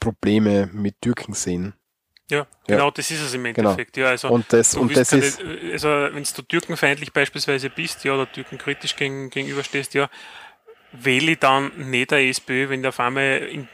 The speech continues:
Speaker 2: türkische Einschaltungen sind oder ins, kommt aus in türkischen Zeitungen auf Türkisch, ja, zum Beispiel, ja.
Speaker 1: Ja, aber es macht
Speaker 2: Wohingegen
Speaker 1: keinen Sinn.
Speaker 2: beispielsweise, äh, Kroate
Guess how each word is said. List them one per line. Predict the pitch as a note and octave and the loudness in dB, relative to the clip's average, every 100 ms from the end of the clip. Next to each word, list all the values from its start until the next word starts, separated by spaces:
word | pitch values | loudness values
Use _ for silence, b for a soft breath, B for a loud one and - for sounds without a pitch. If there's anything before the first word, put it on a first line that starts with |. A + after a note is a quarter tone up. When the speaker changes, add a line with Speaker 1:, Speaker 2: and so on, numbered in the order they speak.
| - - | -20 -6
Speaker 2:
türkische | C#3+ - C#3 - | -6 -2 0 0
Einschaltungen | C3 C3 C#3 C3+ D3 | 0 0 -2 -2 -4
sind | C3+ C#3+ | -2 -2
oder | C#3 C3 | 0 0
ins, | C3 C#3 B2 - | -2 -2 -8 -10
kommt | C3+ B2+ | -8 -2
aus | C3+ - | -2 -2
in | C#3+ - | -6 -6
türkischen | C#3 - C#3+ D#3 | -8 -6 -6 -4
Zeitungen | - B2+ - C#3+ C#3+ | 0 0 -2 -6 -4
auf | C3+ - | -2 -4
Türkisch, | - C#3 - A#2+ - | -4 -6 -6 -8 -4
ja, | B2 | -4
zum | - A#2+ | -6 -10
Beispiel, | A#2+ A#2 - B2 | -14 -14 -8 -4
ja. | C3 | -2
Speaker 1:
Ja, | A2 A2+ B - | 0 0 B -2
aber | A#2 | 2
es | A2+ | 4
macht | B2 C3 | 6 4
Speaker 2:
Wohingegen | D3+ | 4
Speaker 1:
keinen | D3 | 0
Sinn. | - G#2 - | -2 -6 -4
Speaker 2:
beispielsweise, | C3 B2+ - D3+ C#3+ C3+ C3+ D3 C#3+ - - | 0 0 0 -4 0 0 2 0 0 -4 -2
äh, | C#3 B2+ - - | 0 2 0 -4
Kroate | - B2 A2+ - D3 D3 D3+ | -2 0 0 -2 -2 -2 -4